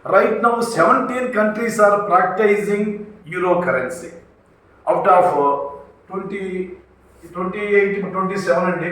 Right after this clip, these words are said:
కరెక్ట్ నెంబర్ ట్వంటీ సెవెన్. ట్వంటీ సెవెన్ ఎందుకు అయిందో మీకు తర్వాత చెప్తాను నేను. ఈ ట్వంటీ సెవెన్లో పదిహేడు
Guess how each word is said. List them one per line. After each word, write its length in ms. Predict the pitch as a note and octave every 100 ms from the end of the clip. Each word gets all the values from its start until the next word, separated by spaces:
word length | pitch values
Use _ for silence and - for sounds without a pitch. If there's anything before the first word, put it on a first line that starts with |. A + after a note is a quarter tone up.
| E3+
కరెక్ట్ 280 | F3 F3 F#3+
నెంబర్ 200 | E3+ F3+ F3+
ట్వంటీ 220 | E3 F3 -
సెవెన్. 240 | D#3 E3 D#3 D#3 - - - _ _ _ _ -
ట్వంటీ 200 | A3 G#3+ G#3+
సెవెన్ 200 | A3 G#3
ఎందుకు 160 | G#3 G#3
అయిందో 180 | G3+ F#3
మీకు 120 | E3
తర్వాత 180 | E3 E3 E3
చెప్తాను 300 | C#3+ C#3+ C3+ A#2+
నేను. 160 | - - - - _ _ _ _ _ G3+
ఈ 80 | A3
ట్వంటీ 240 | A3+ - G#3+
సెవెన్లో 440 | A#3+ B3 A#3+ A#3+ A#3 G3 G3 G3 G3 - - - _ _ _
పదిహేడు 300 | F#3+ A3 A3